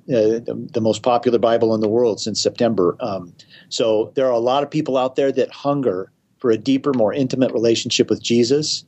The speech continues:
and, um, and I do too. So that, that's, that's really what's changed radically in my focus. Um, and everything we do here at Group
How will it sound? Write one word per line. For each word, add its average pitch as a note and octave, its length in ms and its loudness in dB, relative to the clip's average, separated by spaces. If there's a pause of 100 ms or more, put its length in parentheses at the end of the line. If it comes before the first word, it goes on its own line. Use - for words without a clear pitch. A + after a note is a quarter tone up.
(460)
and, A2 500 2
um, G2+ 460 0 (480)
and G#2+ 180 2
I B2+ 240 2
do C3+ 160 2
too. C#3 380 2 (500)
So A#2 480 2 (380)
that, B2 280 0 (100)
that's, B2+ 400 0 (180)
that's A#2 300 0
really C3+ 360 2
what's A#2 380 -2
changed A#2+ 680 -2 (120)
radically A2+ 540 2
in G#2 100 -2
my G2+ 160 0
focus. G#2+ 680 0 (320)
Um, G2+ 460 2 (240)
and A#2 140 0
everything D3+ 440 0
we C3+ 140 2
do C3 160 0
here A2+ 200 0
at - 100 -6
Group A2 400 -2